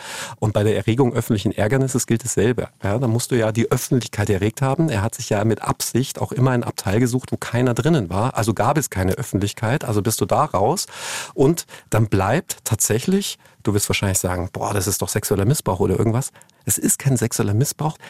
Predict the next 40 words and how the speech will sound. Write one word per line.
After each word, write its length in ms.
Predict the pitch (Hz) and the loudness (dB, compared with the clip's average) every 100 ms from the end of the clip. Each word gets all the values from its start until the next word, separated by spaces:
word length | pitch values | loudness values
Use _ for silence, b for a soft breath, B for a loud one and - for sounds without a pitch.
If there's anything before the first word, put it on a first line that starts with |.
| B | B
Er 160 | 101 139 | -2 -2
hat 160 | - | -4
keine 420 | - - 151 180 | -4 0 2 2
sexuelle 520 | 135 127 - 151 139 120 | 2 0 0 0 0 0
Handlung 300 | 151 156 147 | 2 0 0
an 240 | - 156 | 0 2
jemand 380 | 147 147 139 - | 2 2 0 0
anderem 460 | 139 180 175 165 160 | 2 2 4 2 2
vorgenommen. 480 | 160 160 113 92 92 | 0 2 2 0 -2
Das 140 | 131 | 0
ist 60 | 147 | 0
nämlich 160 | 135 | 0
die 80 | 127 | -2
Voraussetzung. 720 | 117 135 180 - - 135 170 B B | 0 0 0 -2 0 0 -2 B B
Du 80 | - | 2
musst 180 | 123 147 | 2 2
an 160 | 135 147 | 0 0
einem 320 | - 139 143 | 2 2 2
anderen 460 | - 190 135 107 92 | 2 2 4 2 0
rummanipulieren. 880 | - 135 135 107 104 110 95 95 - | 2 4 4 2 2 0 2 2 0
Und 120 | 110 | 0
das 120 | 127 160 | 2 0
hat 100 | 135 | 0
er 100 | - | 0
eben 140 | 139 | 2
nicht 200 | 131 - | 2 2
gemacht. 360 | 107 123 - - B B B | 2 2 -2 -12 B B B
Und 140 | 110 | 2
dann 100 | 120 | 4
bleibt 220 | 120 123 | 2 0
tatsächlich, 680 | - 104 - 151 185 185 - B B B B | -2 0 0 0 2 0 -2 B B B B
du 140 | - | 2
wirst 160 | 127 - | 2 2
dich 80 | 123 | 0
jetzt 200 | 120 117 | 0 -2
wahrscheinlich 420 | - 131 170 160 | 0 2 2 2
an 60 | |
den 80 | 143 | 0
Kopf 220 | - - - | 0 -2 0
langen, 340 | 101 123 185 | 0 2 0